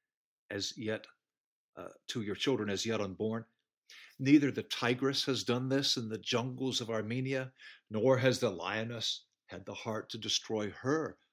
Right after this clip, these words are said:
unborn young. Tender woman does it, though, but does not go unpunished.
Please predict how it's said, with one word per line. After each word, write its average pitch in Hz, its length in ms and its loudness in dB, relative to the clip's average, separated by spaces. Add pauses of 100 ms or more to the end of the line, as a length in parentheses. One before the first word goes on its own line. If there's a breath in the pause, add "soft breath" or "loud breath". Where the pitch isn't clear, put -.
(160)
unborn 95 520 -6
young. 95 380 -8 (800)
Tender 160 360 2
woman 107 420 -2
does 101 260 -2
it, 92 180 -8
though, 101 340 -4 (520)
but 135 180 -2
does 113 240 2
not 107 240 -6
go 95 240 -4
unpunished. 110 800 -10